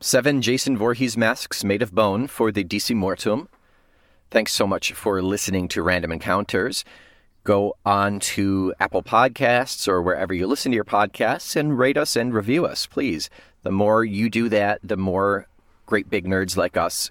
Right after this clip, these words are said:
can hear this fun show. Everybody needs new ideas for characters and writing and D Ming, et cetera, et cetera. We want to offer that to you. Also, if you have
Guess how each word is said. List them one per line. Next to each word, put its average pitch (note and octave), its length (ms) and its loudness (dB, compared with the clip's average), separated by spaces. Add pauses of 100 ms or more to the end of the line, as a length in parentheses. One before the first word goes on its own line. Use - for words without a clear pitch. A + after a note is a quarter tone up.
can E2+ 240 -4
hear D#2+ 340 -4 (140)
this D#2+ 360 -4
fun D2+ 460 -4 (160)
show. - 460 -2 (560)
Everybody B2+ 380 2
needs A#2 280 0
new G#2+ 160 2
ideas F#2 680 0
for E2+ 420 -2
characters E2 680 -2
and D#2 320 -4
writing E2 560 -2
and D2 460 -6
D E2 240 0
Ming, D#2 360 -6
et - 120 -8
cetera, - 320 -4
et F#2+ 80 -6
cetera. C3 380 0 (220)
We D#3 120 4
want D#3+ 140 6
to D3 80 2
offer D3 300 4
that C3 240 4
to D3+ 100 0
you. A2 240 0 (320)
Also, E3+ 440 2 (280)
if - 180 -4
you C3+ 100 2
have A#2+ 380 0